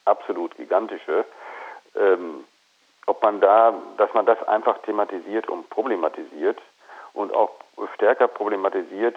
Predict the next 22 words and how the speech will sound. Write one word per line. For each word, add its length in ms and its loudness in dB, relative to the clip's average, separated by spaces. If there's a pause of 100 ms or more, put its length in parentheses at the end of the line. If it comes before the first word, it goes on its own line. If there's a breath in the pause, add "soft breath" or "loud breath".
(100)
die 100 -12
politische 500 -8
Instrumentalisierung 1040 -6
des 180 -8
Fußballs. 540 -6
Die 80 -14
werden 240 2
wir 140 -4
immer 200 -2
irgendwo 440 -6
haben. 320 -2
Die 120 -14
werden 200 0
wir 60 2
auch 140 0
mal 140 -2
im 120 -10
Po-, 240 -4
die 100 -6
haben 140 -4
wir 80 2
auch 140 0